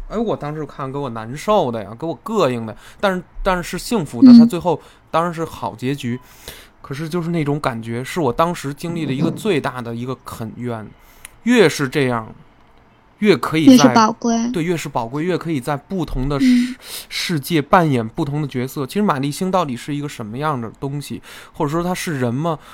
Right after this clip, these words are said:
Speaker 1: 或者说它是，玛丽星这个实体存在的一个人的本身吗？
Speaker 2: 嗯。
Speaker 1: 我，我可能觉得都不是，起码我画的那个东西是
Speaker 2: 没错。
Speaker 1: 借来的你的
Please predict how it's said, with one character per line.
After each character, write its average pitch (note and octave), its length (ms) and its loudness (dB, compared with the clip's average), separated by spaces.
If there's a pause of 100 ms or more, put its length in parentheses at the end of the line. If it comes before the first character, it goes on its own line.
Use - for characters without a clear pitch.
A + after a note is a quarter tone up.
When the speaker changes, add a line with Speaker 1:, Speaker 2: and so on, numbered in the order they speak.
(120)
Speaker 1:
或 E3+ 120 -2
者 C#3+ 60 -2
说 F3+ 260 -4
它 - 160 -6
是， E3 280 -4 (200)
玛 B2 140 -2
丽 B2+ 100 -2
星 E3+ 260 0
这 E3 160 6
个 B2+ 200 2 (240)
实 - 260 -6
体 B2+ 180 -6
存 B2+ 360 -6
在 F3+ 220 4
的 B2+ 120 2
一 C3 100 -4
个 C#3 120 -2
人 A#2+ 180 -4
的 D3+ 80 -2
本 A2+ 280 -6
身 E3 180 -8
吗？ D#3 160 -6
Speaker 2:
嗯。 B2 60 -8
Speaker 1:
我， A#2 280 -8
我 D3+ 140 -4
可 - 240 -4
能 B2 160 0
觉 C#3 160 0
得 B2+ 80 0
都 D3+ 140 -2
不 C3+ 120 -6
是， - 200 -12 (340)
起 - 160 -4
码 F3+ 120 6
我 D#3 80 6
画 F#3+ 280 4
的 C3+ 100 0
那 B2+ 120 -2
个 A#2+ 80 -4
东 C3+ 180 -4
西 B2 180 -6 (600)
是 - 300 -6 (520)
Speaker 2:
没 A#3+ 140 8
错。 C4 320 2
Speaker 1:
借 F#3 260 4
来 B2 180 2
的 B2+ 120 -2
你 A#2+ 280 -6
的 G#2+ 240 -14